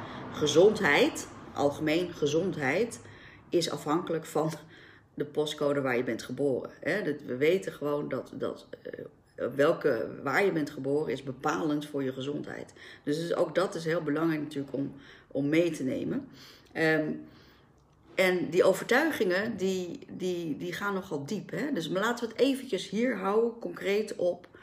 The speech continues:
eh, op je af-, op je afvalovertuigingen. Op jouw overtuigingen over jezelf, over de overtuigingen over jouw lichaam, over de overtuigingen over sowieso het afvalproces en sowieso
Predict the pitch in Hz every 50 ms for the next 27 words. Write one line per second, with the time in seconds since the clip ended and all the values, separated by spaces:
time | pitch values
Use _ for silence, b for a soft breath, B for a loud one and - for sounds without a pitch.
0 | B B B B B _ - 151 151 147 147 151 156 151 147 147 139 - - -
1 | - _ - 156 151 - - 160 147 - - 160 165 - - - - - 156 -
2 | - 151 - 147 147 139 - 131 123 - - - 127 123 127 - 110 - 135 85
3 | 60 - - - - - - - - - 151 147 147 - 143 135 135 135 - B
4 | B B B B - - 139 135 - - 151 147 147 - 147 - 135 139 - -
5 | 143 143 - 139 160 156 143 - - - - - - 135 135 - - - 139 -
6 | - 160 151 147 - 147 143 - 139 139 147 147 143 139 147 147 151 160 160 -
7 | - - - - B B B B B B B B - - 143 147 139 127 135 -
8 | - - 143 143 143 139 - 139 143 139 - - 135 135 135 135 - 139 135 139
9 | 139 - - - - - 131 135 131 147 156 165 156 143 - - 139 - - 139
10 | 135 - - 131 131 131 - - 120 143 - - - - B B B B B B
11 | B - 147 139 151 135 139 139 139 143 135 143 156 156 151